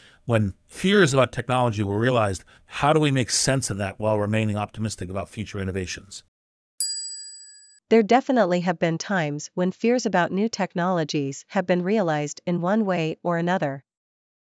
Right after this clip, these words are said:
Speaker 2: For example, during the Industrial Revolution, many workers worried that machines would replace them and take away their livelihoods,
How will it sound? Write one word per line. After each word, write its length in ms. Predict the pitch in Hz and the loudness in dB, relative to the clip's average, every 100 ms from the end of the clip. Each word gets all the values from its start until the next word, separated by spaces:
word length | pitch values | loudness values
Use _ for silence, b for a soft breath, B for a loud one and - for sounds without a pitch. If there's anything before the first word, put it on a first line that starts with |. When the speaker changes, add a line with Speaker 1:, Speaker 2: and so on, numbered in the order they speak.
| _ _ _ | _ _ _
Speaker 2:
For 200 | 247 247 | 2 4
example, 680 | 202 - 185 180 147 143 - _ - | 4 2 2 2 -2 -2 -10 _ 0
during 200 | 190 196 | 2 4
the 140 | 180 | 2
Industrial 640 | 175 165 190 - 202 170 | 2 2 0 0 0 0
Revolution, 720 | 170 165 160 170 185 165 139 143 _ - | 2 0 0 0 0 -2 -2 -6 _ 0
many 280 | 208 277 | 4 4
workers 500 | 247 208 202 175 - | 4 2 2 -2 -2
worried 400 | 170 175 156 151 - | -2 0 0 0 0
that 120 | 175 | 0
machines 540 | 180 - 220 196 185 | 0 0 0 0 0
would 120 | 180 165 | -2 -2
replace 440 | 165 - 202 - | -2 0 -2 -2
them 280 | 160 147 139 - | -2 -2 -4 -4
and 140 | 180 | -2
take 220 | 220 208 | -2 -2
away 220 | 196 185 | 0 0
their 180 | 170 156 | 0 0
livelihoods, 800 | 160 180 202 156 156 143 139 - | 2 0 0 -2 -2 -4 -6 -16